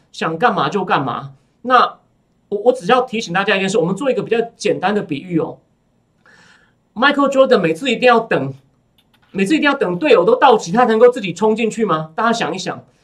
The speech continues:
美国虽然这几年真的有不少问题，没有错，可是美国的国力各方面来看，他还是个 Michael Jordan。他有时候当然要配合队友，但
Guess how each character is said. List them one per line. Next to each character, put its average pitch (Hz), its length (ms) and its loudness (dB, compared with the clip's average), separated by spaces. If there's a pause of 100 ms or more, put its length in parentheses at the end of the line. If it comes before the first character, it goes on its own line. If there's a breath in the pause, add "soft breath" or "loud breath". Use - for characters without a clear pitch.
(440)
美 202 200 0
国 233 220 6
虽 302 100 2
然 247 80 2
这 208 120 -2
几 208 100 -6
年 170 340 0
真 294 200 0
的 262 80 2
有 - 100 6
不 - 160 -4
少 156 240 0
问 240 240 2
题， 147 180 -6
没 185 120 -2
有 175 100 -2
错， - 380 -4 (320)
可 214 180 -2
是 262 320 -2 (360 soft breath)
美 208 260 2
国 240 200 2
的 254 160 6 (160)
国 202 220 4
力 294 160 4
各 302 160 -2
方 254 120 4
面 254 120 2
来 190 120 2
看， 233 200 2
他 240 140 -2
还 175 200 0
是 208 160 -6
个 214 120 2
Michael 208 400 0
Jordan。 196 400 -2 (540 soft breath)
他 320 140 0
有 226 180 4
时 185 160 -2
候 311 100 0
当 311 160 4
然 247 80 6
要 262 80 2
配 254 200 4
合 196 100 4
队 214 200 2
友， 170 100 6
但 - 280 0